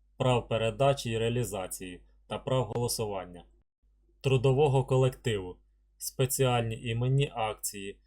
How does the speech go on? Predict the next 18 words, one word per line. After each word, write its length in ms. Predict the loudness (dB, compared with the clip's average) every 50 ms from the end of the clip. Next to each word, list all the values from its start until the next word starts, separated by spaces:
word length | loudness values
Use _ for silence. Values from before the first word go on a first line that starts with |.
| _ _
що 280 | -10 -6 -2 0 0 0
випускаються 760 | 0 -2 -4 -4 -4 -4 -4 -2 0 0 0 0 -2 -4 -4
підприємствами, 1040 | -4 -4 -4 -4 -4 -4 -2 -2 -2 -2 -4 -4 -4 -8 -10 -10 -12 -12 -12 -12 -14
фірмами, 680 | -12 -4 0 0 2 2 0 -2 -6 -6 -8 -10 -10
корпораціями 1040 | -6 -6 -6 -4 -2 -2 -2 0 0 -2 -4 -6 -8 -8 -8 -8 -10 -10 -12 -16 -18 _ _ _ _ _
і 180 | -2 -2 0 0
є 220 | 2 2 2 2
виключно 640 | 2 4 4 2 2 2 -2 -6 -6 -6 -6 -8 -6
власністю 600 | -4 -4 -2 -2 -2 -4 -6 -8 -10 -10 -10 -10
трудового 600 | -8 -8 -10 -8 -6 -6 -4 -4 -4 -4 -4 -6 -6
колективу. 680 | -4 -4 -4 -4 -6 -8 -10 -8 -8 -8 -8 -12 -14 -18 _ _ _ _ _ _ _ _ _ _ _ _ _ _
Вони 420 | -4 0 2 4 4 4 4 4 4
розповсюджуються 1120 | 2 0 0 0 0 0 0 0 0 -2 -2 -2 -2 -4 -6 -6 -6 -6 -6 -6 -4 -2
лише 420 | -2 -2 -2 -2 -2 -2 -2 -2
серед 460 | -2 -2 0 0 0 0 0 -2 -4
членів 500 | -6 -6 -2 -2 -2 -2 -2 -4 -6 -6
цих 280 | -6 -4 -4 -4 -4 -4
колективів 680 | -6 -4 -4 -4 -4 -6 -6 -6 -4 -4 -4 -8 -10 -12